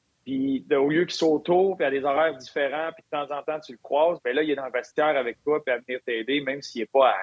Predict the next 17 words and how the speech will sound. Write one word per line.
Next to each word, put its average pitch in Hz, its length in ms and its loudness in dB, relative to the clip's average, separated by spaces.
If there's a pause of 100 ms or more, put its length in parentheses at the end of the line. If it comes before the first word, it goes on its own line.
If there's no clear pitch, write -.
(120)
cent 120 280 0
pour 113 160 -4
cent 139 180 0
complètement 123 560 0
de, 113 160 2
de 104 80 -10
ses - 160 -8
capacités. - 760 -2 (480)
Euh, 110 240 2 (320)
ça - 180 -2
a 156 160 4
cette 156 220 -6
présence-là, 143 600 -2
puis - 140 -20
tu 147 180 -10
l'as 139 100 2
senti. 139 500 -8